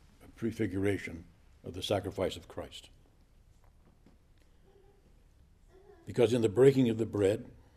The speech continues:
we proclaim the Lord's, Lord's death until he comes. Chapter three of Leviticus speaks of the Zela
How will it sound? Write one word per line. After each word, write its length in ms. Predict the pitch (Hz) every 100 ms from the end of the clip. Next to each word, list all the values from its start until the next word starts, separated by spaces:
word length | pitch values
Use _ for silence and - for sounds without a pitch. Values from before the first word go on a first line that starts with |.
| - - - - - - - - - - - - -
we 380 | 107 107 104 101 - - - - - - - - - - - - - - - -
proclaim 520 | - - 143 135 113
the 80 | 98
Lord's, 320 | 95 95 90
Lord's 260 | 113 104 90
death 380 | 87 98 - - - _ - _ _ _ _ - _ -
until 200 | - 101
he 80 | 95
comes. 480 | - 92 85 - - - - - - - - - - - - _ _ _ - - _ - - _ _ _
Chapter 300 | - 120 117
three 500 | 104 123 151 143 123 -
of 240 | 90 - - - - - - - - - - - - - -
Leviticus 600 | 95 101 110 135 - - - - - - - - -
speaks 340 | - - 131 127
of 120 | 110
the 100 | 107
Zela 520 | 92 131 131 127 127